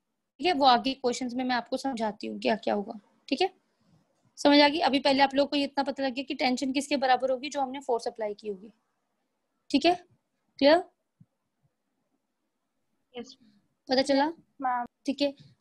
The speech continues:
Speaker 1: अच्छा, तो आप लोगों को ये बातें पता चल गई कि जब भी मैं धागा ऐसे ले लूँ या ऐसे ले लूँ तो मेरे पास tension produce होगी। ओके, तो लिखिए जरा आप next heading,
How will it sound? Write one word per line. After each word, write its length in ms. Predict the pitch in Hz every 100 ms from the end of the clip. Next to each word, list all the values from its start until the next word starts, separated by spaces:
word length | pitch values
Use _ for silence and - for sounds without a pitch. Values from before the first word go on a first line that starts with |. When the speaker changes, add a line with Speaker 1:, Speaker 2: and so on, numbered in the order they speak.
| -
Speaker 1:
अच्छा, 200 | 240 247
तो 120 | 262
आप 280 | - 262 262
लोगों 160 | 285
को 100 | 277
ये 300 | 294 269 262 220
बातें 340 | 208 233 269
पता 160 | 262 262
चल 140 | 254
गई 160 | 208 240
कि 140 | 285
जब 220 | 240 240
भी 120 | 208 262
मैं 140 | 262
धागा 340 | 233 220 220
ऐसे 320 | 247 226 - 247
ले 160 | 254
लूँ 200 | 247 294
या 140 | 240 240
ऐसे 300 | 226 226 240
ले 120 | 233
लूँ 120 | 262
तो 100 | 277
मेरे 180 | 247 226
पास 220 | 262 -
tension 320 | 220 208 220
produce 360 | 220 208 208 -
होगी। 240 | 208 226 - -
ओके, 260 | 247 233 220 - - -
तो 60 | 294
लिखिए 280 | 294 320 294
जरा 200 | 226 220
आप 80 |
next 300 | 226 233 -
heading, 200 | 233 247